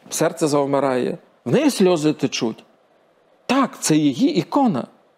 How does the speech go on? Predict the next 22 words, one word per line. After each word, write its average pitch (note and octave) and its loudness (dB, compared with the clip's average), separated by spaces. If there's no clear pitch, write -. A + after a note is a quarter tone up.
Чому? A#3 2
Вона C#4 0
не A#4+ 0
може F3+ 0
цього B2 2
пояснити. - -2
І E3 -2
це B3+ 0
найкраща A3+ 0
ознака A#3+ 0
її A#3 0
віри. E3 4
Вона A#3 2
не A3+ 2
може A3+ 2
пояснити. E3 0
Їй F3 2
тут E3 0
добре. C#3+ 2
Це E3 0
так, E3 0
як D#3 2